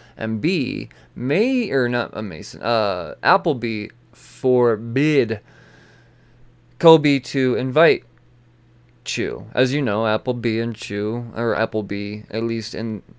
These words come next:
yeah. <laughs> Appleby hates Chew. I don't, I wouldn't say so much as the, the feeling's mutual, maybe semi-mutual, but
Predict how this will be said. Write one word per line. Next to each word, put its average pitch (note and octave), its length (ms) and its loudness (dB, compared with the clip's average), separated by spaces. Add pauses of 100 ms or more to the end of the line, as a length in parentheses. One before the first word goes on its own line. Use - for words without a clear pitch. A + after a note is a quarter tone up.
(560)
yeah. - 260 -8 (300)
<laughs> - 300 -10
Appleby E3 460 4
hates C#3+ 280 2
Chew. A#2+ 220 0
I B2 80 6
don't, E3 160 2
I C#3+ 40 2
wouldn't D#3+ 240 0
say D3+ 160 -2
so C3+ 180 -4
much B2+ 260 -2
as A2+ 140 -8
the, G#2+ 240 -2
the G#2 180 -4
feeling's G#2 440 -4
mutual, A#2 760 -4 (340)
maybe B2+ 300 -4
semi-mutual, D#2+ 1080 0
but B1+ 300 -8